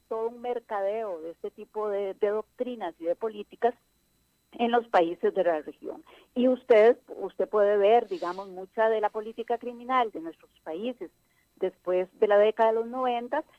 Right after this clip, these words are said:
tiene esa etiqueta, tolerancia cero al delito. Bueno, ¿qué significa? Significa, pues, optar únicamente por la vía del castigo, por la vía del punitivismo,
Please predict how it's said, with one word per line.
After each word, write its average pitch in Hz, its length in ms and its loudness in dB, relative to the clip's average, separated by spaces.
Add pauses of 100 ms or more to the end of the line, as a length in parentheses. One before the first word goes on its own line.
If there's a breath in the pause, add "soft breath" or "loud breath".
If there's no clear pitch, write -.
(180 soft breath)
tiene 240 440 -2
esa - 160 -2
etiqueta, - 640 0
tolerancia 190 800 0
cero 196 260 -4
al 208 140 -6
delito. 160 440 -14 (340)
Bueno, 208 260 0 (340)
¿qué 220 140 4
significa? 254 580 -8
Significa, 165 560 -6
pues, 202 280 -6
optar 185 420 0
únicamente 226 720 -2
por 226 160 -2
la 170 80 2
vía 170 240 2
del 190 160 0
castigo, 254 760 0
por 175 200 -4
la 143 180 -8
vía 151 240 -2
del 170 160 0
punitivismo, 247 960 -2